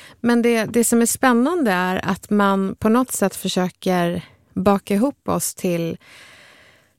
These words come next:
kaptener som sitter runt ett bord i ett mörkt rum och bara, "Hörni,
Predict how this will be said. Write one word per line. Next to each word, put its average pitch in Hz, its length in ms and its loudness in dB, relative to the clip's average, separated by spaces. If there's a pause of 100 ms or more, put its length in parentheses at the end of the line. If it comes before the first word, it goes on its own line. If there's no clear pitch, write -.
(120)
kaptener 247 880 -2
som 208 200 -2
sitter 214 720 -2
runt 190 340 -2
ett 180 140 -4
bord 185 380 -2
i 185 40 0
ett 180 140 -2
mörkt 185 360 0
rum 190 220 0
och 170 60 -6
bara, 175 120 -2
"Hörni, 247 400 -2